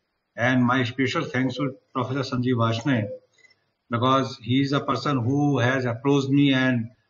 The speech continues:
asked me and gave me this opportunity to interact with you all.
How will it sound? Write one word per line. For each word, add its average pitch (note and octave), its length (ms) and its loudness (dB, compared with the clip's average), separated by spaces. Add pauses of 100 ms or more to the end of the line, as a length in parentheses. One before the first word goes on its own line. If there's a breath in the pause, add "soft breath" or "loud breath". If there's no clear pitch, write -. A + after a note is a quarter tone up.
(160)
asked C3 320 0
me C3 220 2
and A#2+ 280 -2
gave B2+ 180 2
me C3 120 0
this A#2+ 160 -4
opportunity A#2+ 460 -4
to C3 100 -4
interact A#2 340 -4
with A2+ 160 -4
you G#2 140 -2
all. F#2 200 -4